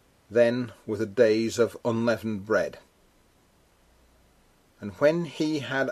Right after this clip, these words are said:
apprehended him, he put him in prison, and delivered him to four quaternions of soldiers to keep him, intending after Easter to bring him forth to the people.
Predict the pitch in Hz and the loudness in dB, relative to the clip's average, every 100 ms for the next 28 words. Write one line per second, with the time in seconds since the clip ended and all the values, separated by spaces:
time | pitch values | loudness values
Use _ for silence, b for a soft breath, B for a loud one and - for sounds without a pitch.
0 | - 123 - 143 - 156 147 - 80 113 | -4 -6 -4 -6 -6 -6 -6 -6 -8 -8
1 | 110 - - 165 - 139 92 117 - 170 | -12 -14 -10 -10 -8 -10 -8 -10 -4 -4
2 | - 92 110 b b b b b b b | -4 -10 -14 b b b b b b b
3 | - 123 113 160 175 143 127 120 - 165 | -8 -6 2 4 4 2 -2 -6 -2 8
4 | 156 - 135 - 180 170 165 135 127 - | 8 6 -4 0 2 4 2 -2 -6 2
5 | 190 139 101 - - - 160 - 85 60 | 4 4 0 -10 -16 -8 -8 -6 -10 -8
6 | 95 - 143 131 135 - 147 - 135 123 | -14 2 2 4 -2 -2 -6 -4 -6 -6
7 | 139 - 90 - 98 107 123 117 127 - | -8 -8 -8 -8 -8 -4 -4 -4 -8 -8
8 | - 90 92 - 113 - 135 - - | -4 -2 -4 -10 -12 -6 -8 -6 -12